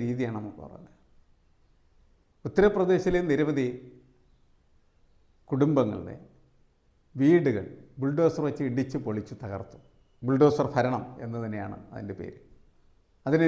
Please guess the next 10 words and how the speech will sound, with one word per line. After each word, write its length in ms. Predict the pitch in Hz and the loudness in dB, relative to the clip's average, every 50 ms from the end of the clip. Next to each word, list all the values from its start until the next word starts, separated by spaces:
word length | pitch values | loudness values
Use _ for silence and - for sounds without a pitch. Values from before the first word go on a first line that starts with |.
| 156 | 4
ന്യായീകരിച്ച് 500 | 147 139 147 151 156 156 147 151 - 156 - - | 4 4 4 4 4 2 2 0 -2 -2 -2 0
കേരളത്തിൽ 400 | 131 135 135 139 135 135 143 139 | 0 0 0 -2 -4 -4 -4 -4
നിന്ന് 140 | 135 135 123 123 | -2 -2 -2 -2
ആരും 200 | 127 131 139 131 - - | -2 -2 -4 -6 -8 -10
സംസാരിച്ചതായിട്ട് 720 | 117 110 - 120 120 113 107 117 110 110 110 110 - 113 110 | -10 -8 -6 -6 -6 -6 -6 -6 -6 -4 -4 -6 -6 -6 -8
ഞാൻ 80 | 107 104 104 - | -8 -8 -8 -8
കേട്ടിട്ടില്ല. 420 | 107 98 - 101 87 85 - 73 - - _ _ _ _ _ _ _ _ _ _ _ _ _ _ _ _ _ _ _ _ _ _ _ _ _ _ _ - | -8 -8 -10 -10 -12 -12 -14 -16 -18 -20 _ _ _ _ _ _ _ _ _ _ _ _ _ _ _ _ _ _ _ _ _ _ _ _ _ _ _ 0
കേരളത്തിലെ 460 | 135 151 170 165 156 175 175 170 160 | 2 4 4 4 4 4 4 4 6
എല്ലാ 160 | 165 180 185 180 165 | 6 4 2 2 2
രാഷ്ട്രീയ 300 | 160 160 - - 160 156 | 0 0 -2 -2 -2 -2